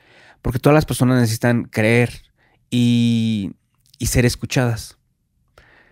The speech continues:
Y a veces, mira, la, la brujería a veces nos ofrece caminos cortos, ¿m? Y muy efectivos. También es cierto. No, porque hay incluso rituales donde dice,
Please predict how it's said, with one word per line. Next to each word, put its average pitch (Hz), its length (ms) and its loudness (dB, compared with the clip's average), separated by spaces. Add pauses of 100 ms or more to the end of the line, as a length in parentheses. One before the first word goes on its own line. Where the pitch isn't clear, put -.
(840)
Y 131 140 2
a 123 80 6
veces, 131 540 0 (600)
mira, 127 420 2
la, 120 340 0
la 123 120 2
brujería 143 340 4
a 160 40 2
veces 156 240 2
nos 139 140 0
ofrece 127 340 0
caminos 117 640 0
cortos, - 800 -6 (1500)
¿m? 107 280 -8 (640)
Y 123 80 2
muy 123 160 6
efectivos. 156 680 0 (1600)
También 117 320 2
es 107 80 -2
cierto. - 460 -6 (960)
No, 151 300 0
porque 120 180 0
hay 156 60 6
incluso 151 460 2
rituales 123 280 2
donde 143 160 4
dice, 131 140 0